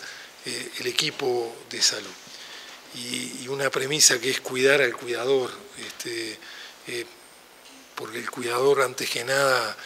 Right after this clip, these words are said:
este, tiene que estar y ponerse siempre del otro lado, es decir, en el otro.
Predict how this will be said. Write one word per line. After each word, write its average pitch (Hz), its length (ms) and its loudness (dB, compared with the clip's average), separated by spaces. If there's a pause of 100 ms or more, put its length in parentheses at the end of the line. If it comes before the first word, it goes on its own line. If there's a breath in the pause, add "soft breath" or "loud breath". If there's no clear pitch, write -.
(500 loud breath)
este, 120 320 -6
tiene 131 320 -4
que 120 80 -4
estar 139 340 0 (540)
y - 60 -10
ponerse 123 760 2 (460 loud breath)
siempre 147 480 2
del 120 160 2
otro 131 260 4
lado, 120 440 2
es 107 100 -4
decir, 117 180 -2 (320)
en 120 100 -12
el 120 160 0
otro. 120 320 2